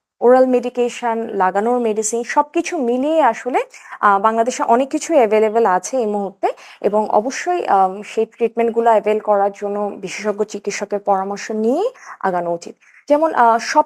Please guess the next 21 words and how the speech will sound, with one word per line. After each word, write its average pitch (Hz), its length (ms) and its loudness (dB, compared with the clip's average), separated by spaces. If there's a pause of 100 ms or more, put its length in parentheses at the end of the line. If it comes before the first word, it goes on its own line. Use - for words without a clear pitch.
পেশেন্টকে 311 420 -2
তো 285 100 0
আমরা 247 200 4
অবশ্যই, 226 580 0
আম, 196 300 2
খাবার 214 320 2
মেডিসিন 208 460 -2
বা 202 100 4
লাগানোর 202 340 0
মেডিসিন 202 480 -4
একসাথে 196 420 -4
দিই 202 180 0
না, 185 180 -2 (360)
আবার 226 140 0
সব 262 240 0
পেশেন্টকে 269 320 -4
আমরা 254 160 0
পিআরপিও 226 440 0
সাজেস্ট 214 400 -2
করি 196 240 -2
না। 196 140 -8